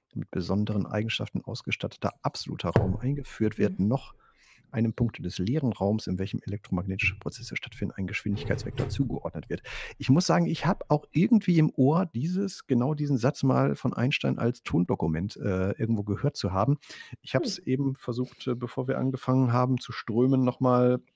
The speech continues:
Speaker 1: zu finden. Ich ko-, wollte es leider, wollte es einspielen, hab's aber nicht gefunden. Aber wenn unser wunderbarer Chat irgendwie, äh,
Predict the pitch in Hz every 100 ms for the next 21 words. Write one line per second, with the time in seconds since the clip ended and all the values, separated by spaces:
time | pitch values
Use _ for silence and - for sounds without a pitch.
0 | - - 127 - 180 - 127 - - 131
1 | 135 139 - 123 123 - 123 131 123 127
2 | - - 127 - 120 117 151 - - 165
3 | 156 127 123 123 135 - - - - -
4 | - 123 123 127 131 127 123 - 135 -
5 | - 123 127 120 120 120 117 - 104 110
6 | 107 107 113